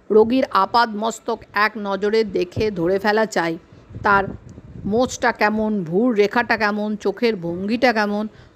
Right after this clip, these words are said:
কানটা কীরকম, চুলের বিন্যাস কেমনতর, প্রথম কী কথা হয়, কথাটার ভাব ও কায়দা কেমন,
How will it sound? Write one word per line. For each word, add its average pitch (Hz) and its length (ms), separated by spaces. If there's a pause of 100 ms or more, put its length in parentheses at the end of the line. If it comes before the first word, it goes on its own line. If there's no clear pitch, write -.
কানটা 240 460
কীরকম, 240 640
চুলের 285 420
বিন্যাস 254 580
কেমনতর, 233 800 (460)
প্রথম 349 440
কী 330 180
কথা 262 400
হয়, 254 120 (380)
কথাটার 220 400
ভাব 190 440
ও 233 80
কায়দা 214 440
কেমন, 220 420